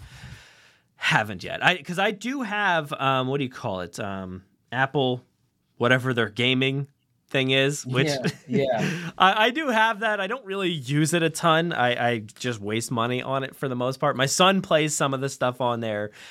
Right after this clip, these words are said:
Speaker 1: Um, th-, and, uh, but, you know, I, I, I do find some of it pretty enjoyable, but some of those bigger games like you're talking about, I'm like, I don't wanna play, like, Final Fantasy or something like that on my phone. You know, I don't, I, I'm just not into that.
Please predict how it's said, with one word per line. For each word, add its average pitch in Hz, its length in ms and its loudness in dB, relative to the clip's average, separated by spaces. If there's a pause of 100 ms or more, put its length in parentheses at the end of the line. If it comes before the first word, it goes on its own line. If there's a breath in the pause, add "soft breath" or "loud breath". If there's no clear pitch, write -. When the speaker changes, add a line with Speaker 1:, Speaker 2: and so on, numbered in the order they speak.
(160 loud breath)
Speaker 1:
Um, 98 600 2 (240)
th-, - 140 -12 (160)
and, 107 340 -2
uh, 92 420 2
but, 170 180 0
you 175 120 2
know, 95 120 -4
I, 113 480 -6 (100)
I, 135 240 0
I - 40 6
do 180 140 2
find 147 240 0
some 139 140 0
of 123 100 -4
it 120 140 -6
pretty 110 220 -2
enjoyable, 101 480 -2
but 123 200 -6
some 190 160 0
of 175 60 2
those 139 140 2
bigger 127 260 2
games 104 260 -4
like 98 120 -6
you're 135 100 0
talking 104 300 -4
about, 98 240 -4
I'm 113 80 -6
like, 107 200 -6 (380 loud breath)
I - 60 -8
don't 170 140 -6
wanna 147 180 -8
play, 120 360 0
like, 104 240 -2 (840)
Final 113 260 -10
Fantasy 110 500 -6
or 101 60 -4
something 113 360 -4
like 98 140 -4
that 110 300 -2
on 107 160 -4
my 95 240 -4 (260)
phone. 98 540 -6
You 92 80 -8
know, 92 120 -6
I 92 80 -2
don't, 101 240 -4
I, 104 80 -6
I'm 107 80 -10
just 110 200 -8
not 104 160 -4
into 101 240 -10
that. 101 420 -2